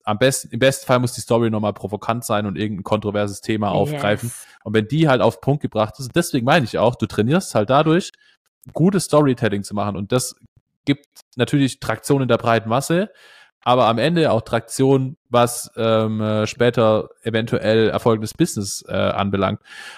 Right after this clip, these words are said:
Speaker 1: Ähm, und die Posts, die wir da machen, die da so für so viel Reichweite gesorgt haben, das ist,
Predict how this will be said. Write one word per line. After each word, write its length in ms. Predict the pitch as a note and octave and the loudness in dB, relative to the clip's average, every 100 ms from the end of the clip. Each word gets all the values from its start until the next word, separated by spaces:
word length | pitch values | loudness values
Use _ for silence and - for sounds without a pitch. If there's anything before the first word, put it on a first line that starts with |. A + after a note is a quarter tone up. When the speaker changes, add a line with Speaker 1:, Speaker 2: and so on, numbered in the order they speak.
| - - | -12 -2
Speaker 1:
Ähm, 360 | G2+ G2+ G#2 - | -2 0 -4 -6
und 160 | A2+ G#2+ | -4 -2
die 80 | G#2 | 0
Posts, 440 | B2+ E3 - - | 2 2 0 -6
die 120 | B2 | -2
wir 100 | A2+ | 2
da 120 | A2 | 2
machen, 320 | A#2 C#3+ D#3 D#3 _ _ _ _ _ _ - | 2 0 -2 -6 _ _ _ _ _ _ -8
die 100 | A#2 | -2
da 360 | A#2 A2 A2 F#2+ | 2 4 4 2
so 140 | G#2+ | -4
für 180 | G#2+ A#2 | -6 -4
so 120 | A2 | -2
viel 140 | A#2 G#2+ | -2 2
Reichweite 340 | A2 A#2+ C3 | 2 2 0
gesorgt 340 | B2 C3 C3 C#3+ | 0 0 0 0
haben, 200 | B2+ A2+ | -2 -4
das 180 | G#2+ G2 | -8 -8
ist, 320 | - - | -8 -10